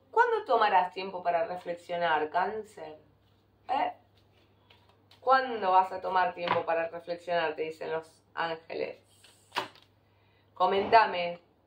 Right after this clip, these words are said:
si estás pasando por alguna de estas situaciones, ¿sí? Déjamelo saber en comentarios, así yo me entero, Cáncer.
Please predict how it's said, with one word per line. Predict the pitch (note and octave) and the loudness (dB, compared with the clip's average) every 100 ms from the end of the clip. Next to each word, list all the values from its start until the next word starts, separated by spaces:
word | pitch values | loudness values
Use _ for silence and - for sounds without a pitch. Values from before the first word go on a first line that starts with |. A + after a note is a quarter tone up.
| _ - _ | _ -20 _
si | - F3 | -6 -4
estás | F3 F#3 | 2 2
pasando | F3+ F3+ G3 F#3+ F#3+ | 4 2 0 0 -2
por | E3+ E3 | 0 2
alguna | E3+ F3 F#3+ F3+ | 2 2 2 2
de | F3 | 2
estas | F3 F#3 F#3 | 0 -6 -12
situaciones, | - - F3+ E3 E3 F3+ E3+ D#3 D3 - _ _ | -16 -20 -6 -6 -4 -4 -4 -6 -10 -12 _ _
¿sí? | - E3 E3+ - - | -12 -10 -8 -12 -14
Déjamelo | D#3+ E3+ F#3+ F#3 F3+ | -12 -2 -2 0 -4
saber | E3+ F3 | -2 -2
en | F3 E3 | -2 -4
comentarios, | E3 D#3 D#3 F3+ F3+ E3+ E3+ D#3 | -6 -4 -2 2 2 2 -6 -6
así | D3+ D#3+ | -14 -20
yo | - E3 | -16 -10
me | |
entero, | D#3 D3+ E3 D3+ | -10 -6 -4 -4
Cáncer. | - - - - - | -4 -8 -8 -20 -20